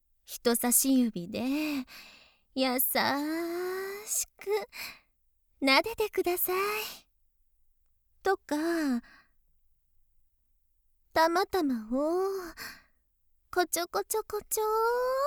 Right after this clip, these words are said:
ってくすぐってください。とか、お客様が気持ちよ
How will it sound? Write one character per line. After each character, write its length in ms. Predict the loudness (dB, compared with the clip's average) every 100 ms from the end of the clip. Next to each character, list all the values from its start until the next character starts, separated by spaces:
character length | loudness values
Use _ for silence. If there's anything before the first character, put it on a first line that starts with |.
| 0
っ 40 | _ -20 -6
て 60 | -4 -2 -4 -8 -14 -16 -20 _ -20 -20 -20 -12
く 80 | 0
す 280 | 2 2 0
ぐ 140 | -4
っ 40 | -8 -2
て 140 | -2
く 120 | 2 2
だ 120 | 4
さ 140 | 2 2 0 -4 -6 -8 -10
い。 100 | -16 _ _ _ _ _ _ _ _ _ -2
と 100 | -2
か、 520 | 0 0 2 -2 -6 _ _ _ _ _ _ _ _
お 120 | -2
客 240 | 4 2 4
様 340 | 4 4 4
が 160 | 0 -4 -2
気 160 | 0
持 160 | 2 0
ち 220 | -2 0
よ 120 | 0